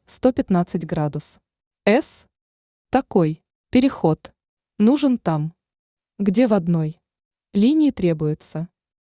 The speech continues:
перейти с двадцать миллиметров на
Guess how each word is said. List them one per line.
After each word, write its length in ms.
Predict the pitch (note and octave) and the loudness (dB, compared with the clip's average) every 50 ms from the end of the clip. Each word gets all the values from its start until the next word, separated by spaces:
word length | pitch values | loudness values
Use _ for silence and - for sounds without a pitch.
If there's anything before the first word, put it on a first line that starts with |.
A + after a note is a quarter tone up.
| _ _ | _ _
перейти 520 | - G#3 F#3+ G3 F#3+ - - - B3+ - - | 0 2 4 4 4 2 0 -4 -4 -2 -2
с 360 | - D#3 D3+ - - - - _ _ _ _ _ _ _ _ _ - | -2 -2 -2 -2 -6 -18 -20 _ _ _ _ _ _ _ _ _ -8
двадцать 440 | - F3+ F#3 A3 C#4 - - D4+ - | -6 0 2 2 0 0 -2 -4 0
миллиметров 600 | B3+ A#3 G#3+ G3+ F#3 E3 D#3+ - - E3 - - | 0 2 4 4 2 2 0 -2 -6 -10 -8 -4
на 240 | F3 E3 D#3 E3 | -4 -4 -4 -4